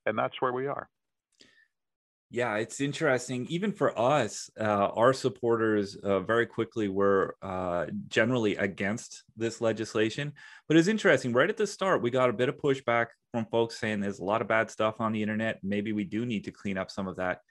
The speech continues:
Speaker 2: The more people learned about the legislation, though,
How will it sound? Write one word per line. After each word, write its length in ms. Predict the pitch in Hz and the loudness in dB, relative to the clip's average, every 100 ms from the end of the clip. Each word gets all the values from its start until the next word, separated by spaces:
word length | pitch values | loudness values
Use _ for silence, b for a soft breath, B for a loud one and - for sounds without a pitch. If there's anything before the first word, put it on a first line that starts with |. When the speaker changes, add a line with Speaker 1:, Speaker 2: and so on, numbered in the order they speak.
| _ _ _ - | _ _ _ 2
Speaker 2:
The 100 | 123 | 2
more 320 | 123 127 175 | 4 4 2
people 500 | 185 165 165 123 95 | 0 -4 0 0 0
learned 460 | 95 123 185 202 - _ _ _ - | 0 0 0 -4 -6 _ _ _ 0
about 240 | 139 165 | 2 2
the 140 | 170 156 | 0 -2
legislation, 720 | 156 160 156 - 160 160 160 | 0 0 0 0 0 -2 -4
though, 320 | 165 196 233 | -2 -2 -4